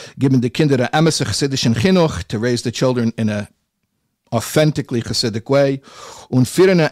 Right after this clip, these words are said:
emes chassidische Haus b'chol hapratim, to run a real Hasidic home in all the details. And Hashem Yisborach soll euch helfen, Hashem should help you. As a result,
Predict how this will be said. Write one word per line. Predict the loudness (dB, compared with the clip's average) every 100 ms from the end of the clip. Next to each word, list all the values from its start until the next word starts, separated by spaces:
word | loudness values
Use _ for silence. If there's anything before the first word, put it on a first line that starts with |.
| 2
emes | 2 2 -2
chassidische | -4 -4 -2 0
Haus | 2 4 4 2 -6 _ _ _
b'chol | -6 0 0 0
hapratim, | 0 0 0 -2 -2 -4 -12 -20 _ -2
to | 0 0 -2 -6 _ _ _
run | -4 -2 0 -2
a | -8 -10
real | -8 -4 0 2 0
Hasidic | -4 -4 -4 -2
home | 0 0 0
in | -2
all | 0 0
the | -2
details. | -4 -6 -2 -2 -2 -4 -12 -6
And | -4
Hashem | 0 0 0
Yisborach | 0 0 0 0
soll | -2 0
euch | 0 0
helfen, | 2 0 2
Hashem | 0 0 -2
should | 0 0
help | 0 0
you. | 0 -2 -4 -12
As | -6 0
a | 0
result, | 2 2 0 -2